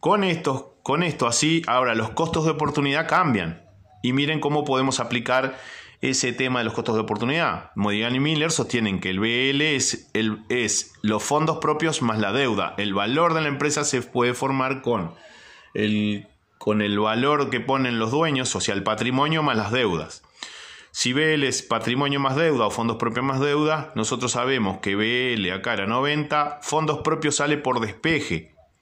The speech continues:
Tenemos cincuenta de deuda, fondos propios cuarenta.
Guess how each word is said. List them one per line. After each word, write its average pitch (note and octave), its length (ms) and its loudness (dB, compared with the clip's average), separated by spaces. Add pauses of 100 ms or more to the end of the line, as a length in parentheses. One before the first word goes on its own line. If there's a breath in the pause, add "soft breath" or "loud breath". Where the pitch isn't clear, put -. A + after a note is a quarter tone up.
(340 loud breath)
Tenemos B2 340 -2
cincuenta B2+ 640 0
de C3 140 2
deuda, D#3 640 2 (240 loud breath)
fondos C#3 300 0
propios C3+ 340 0
cuarenta. G#2 680 0